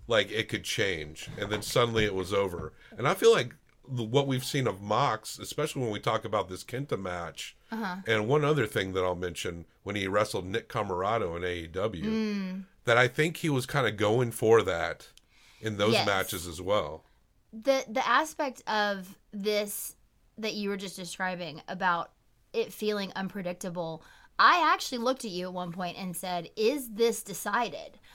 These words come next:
Speaker 2: Because I would have believed it if you told me they all signed up to just see who the fuck could win.
Speaker 1: Oh, interesting.
Speaker 2: Because it felt, it felt more real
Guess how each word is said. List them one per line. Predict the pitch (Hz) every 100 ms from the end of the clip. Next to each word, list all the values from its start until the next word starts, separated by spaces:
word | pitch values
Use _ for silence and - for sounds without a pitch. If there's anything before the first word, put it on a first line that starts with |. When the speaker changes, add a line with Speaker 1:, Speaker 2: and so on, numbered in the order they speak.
| - -
Speaker 2:
Because | 269 269
I | 254 262
would | 349 381
have | 392 254
believed | 233 233 311 320
it | 240 -
if | 220 -
you | 240
told | 302 262 294
me | 240 220
they | 196 233
all | 254
signed | 240 - 202 196
up | 214 -
to |
just | 190 202
see | - 190
who | 220
the | 196
fuck | - 208 -
could | 175
win. | 165 190 - 156 _ _ _
Speaker 1:
Oh, | 101 101
interesting. | 107 127 107 - 80
Speaker 2:
Because | 80 311 349
it | 320 254
felt, | - - 294 339 -
it | - 294
felt | - 302 277
more | 240 220 196
real | 160 185 71 71